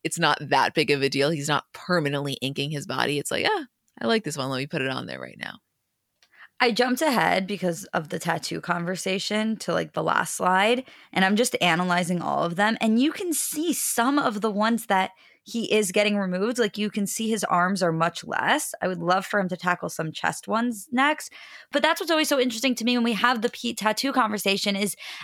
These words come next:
Speaker 2: at the same time that he's getting Kim-related tattoos, everyone else is also like, "Yeah, but he's getting rid of his tattoos." And it's like, "Is, is he doing that or is he not doing that?"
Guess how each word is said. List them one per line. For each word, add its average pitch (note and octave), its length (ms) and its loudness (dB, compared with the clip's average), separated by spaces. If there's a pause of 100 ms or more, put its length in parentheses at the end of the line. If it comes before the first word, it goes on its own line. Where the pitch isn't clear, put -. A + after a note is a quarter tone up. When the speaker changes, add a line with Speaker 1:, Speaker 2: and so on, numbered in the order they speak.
(120)
Speaker 2:
at B3+ 140 6
the B3 80 4
same C4+ 260 2
time C4 240 4
that A3 120 -2
he's G3 180 -2
getting G#3+ 320 2
Kim-related G#3 680 2
tattoos, G#3+ 580 2 (100)
everyone G#3+ 380 4
else A#3 260 2
is G3+ 80 -2
also G3+ 280 2
like, F3+ 220 0 (180)
"Yeah, D4+ 160 4
but A3 100 2
he's G#3 120 2
getting G3+ 240 4
rid B3 140 4
of A3 80 2
his F#3 160 -4
tattoos." E3 420 -4
And G3 80 -8
it's F#3 100 -10
like, G3+ 220 -6
"Is, - 300 -6 (220)
is G3 160 -4
he F#3 280 -4
doing F#3+ 280 0
that E4 140 4
or C#4 100 4
is A#3+ 100 0
he A#3 80 0
not A3 200 4
doing E3 220 -6
that?" - 220 -12